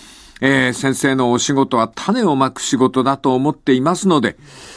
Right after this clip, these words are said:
えー、武田さんが長い年月をかけて、えー、この開花され、実を結ばれたことを、お、お喜びだというふうに、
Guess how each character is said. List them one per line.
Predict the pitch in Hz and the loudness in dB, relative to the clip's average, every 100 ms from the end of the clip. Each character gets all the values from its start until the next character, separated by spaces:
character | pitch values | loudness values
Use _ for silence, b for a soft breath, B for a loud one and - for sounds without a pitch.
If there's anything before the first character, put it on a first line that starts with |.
| B | B
え | - 120 | 0 2
ー、 | |
武 | 127 120 | 2 0
田 | 120 | -2
さ | 113 117 | -2 -2
ん | |
が | 113 | -2
長 | 113 120 156 175 | -2 -2 0 0
い | 160 | 2
年 | 170 190 | 2 2
月 | 160 - 139 | 0 0 -2
を | 127 | 0
か | 160 | -2
け | 151 | -2
て、 | - 170 - 104 | 0 0 -2 -6
え | 120 113 107 98 82 76 67 - | -4 -2 -2 -4 -6 -10 -14 -16
ー、 | |
こ | - 95 | -14 -12
の | - | -12
開 | - 139 123 | -4 -2 -2
花 | 104 | -6
さ | - 120 | -6 -6
れ、 | 101 - b b - | -6 -10 b b -2
実 | 101 135 | 4 6
を | 143 | 6
結 | 123 123 165 | 4 2 2
ば | 196 | 2
れ | 185 | 2
た | 151 | 0
こ | - 165 | -2 0
と | 185 170 - - | 4 4 2 -6
を、 | 104 101 95 - _ | -4 -2 -4 -10 _
お、 | 101 | 2
お | 127 139 | 4 4
喜 | 151 | 0
び | 160 | 0
だ | 185 | 0
と | 196 180 | 2 4
い | 151 | 6
う | 147 | 6
ふ | |
う | 160 | 4
に、 | 135 | 0